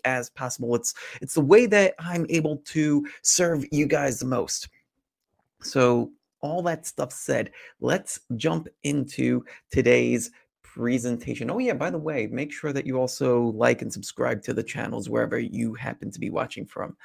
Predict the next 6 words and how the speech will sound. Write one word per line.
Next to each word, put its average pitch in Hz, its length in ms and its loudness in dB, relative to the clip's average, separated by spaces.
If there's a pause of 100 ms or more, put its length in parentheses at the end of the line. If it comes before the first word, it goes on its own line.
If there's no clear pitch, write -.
(440)
Okay, 143 580 10 (280)
let's 139 400 6 (120)
jump 139 420 2
into 131 580 -4
the 117 80 -4
presentation, 117 880 -4